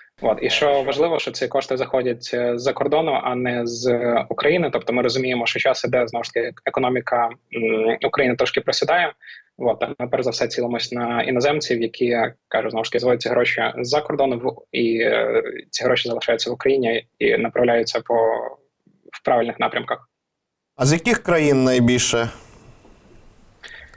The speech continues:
Speaker 1: Е, ну, на даний момент ми маємо, м, якщо не помиляюсь, від п'ятдесяти замовлень. Ось, е, десь відсотків тридцять п'ять у нас, е, все-таки це замовлення саме з України. Ось, якщо ж ми говоримо про закордон,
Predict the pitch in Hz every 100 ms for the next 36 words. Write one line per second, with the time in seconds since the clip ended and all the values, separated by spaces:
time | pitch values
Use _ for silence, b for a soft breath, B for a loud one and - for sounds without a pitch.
0 | - 139 139 160 170 165 175 160 156 160
1 | 151 135 139 143 151 147 139 139 139 139
2 | 135 131 - 131 120 120 123 - - -
3 | 131 131 127 135 131 135 135 - 143 131
4 | 135 143 180 143 123 - 113 110 - 123
5 | 117 117 117 117 117 - 120 143 - 131
6 | 151 - 127 139 - 127 135 135 - 123
7 | 127 - - 123 117 120 - 123 123 -
8 | 123 117 - - - 120 123 127 131 -
9 | 131 123 127 147 180 151 - B B B
10 | _ 110 - 113 139 - 127 135 135 127
11 | 131 127 131 147 165